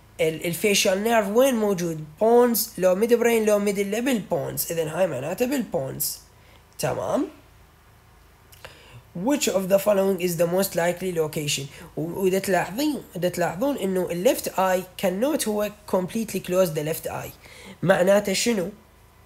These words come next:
معناته هذا الفيشيال بالسي هو lower motor neuron. معناته شنو lower motor neuron؟ لأنه،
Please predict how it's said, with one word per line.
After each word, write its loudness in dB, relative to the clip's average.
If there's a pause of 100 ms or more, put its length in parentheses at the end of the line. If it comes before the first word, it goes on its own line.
(680)
معناته 2
هذا 2
الفيشيال 0
بالسي -2 (360)
هو 6
lower 6
motor 4
neuron. -2 (640)
معناته 2
شنو 0
lower 4
motor -2
neuron؟ -4
لأنه، -6